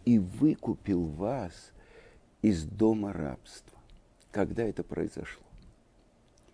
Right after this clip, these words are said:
И мы с вами говорили, что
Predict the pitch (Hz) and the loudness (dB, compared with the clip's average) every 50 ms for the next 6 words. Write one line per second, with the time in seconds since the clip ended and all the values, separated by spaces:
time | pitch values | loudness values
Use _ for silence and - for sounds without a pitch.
0 | _ _ _ _ _ _ _ _ _ - 104 117 113 - - - 98 110 104 92 | _ _ _ _ _ _ _ _ _ 0 2 2 2 0 -2 -2 0 2 2 2
1 | 87 87 87 85 87 90 92 104 107 101 95 92 87 82 - - - - 85 82 | 2 0 0 0 0 0 0 2 0 0 0 -2 -2 -4 -6 -10 -10 -6 -4 -2
2 | 78 78 78 - - | -2 -2 -4 -6 -8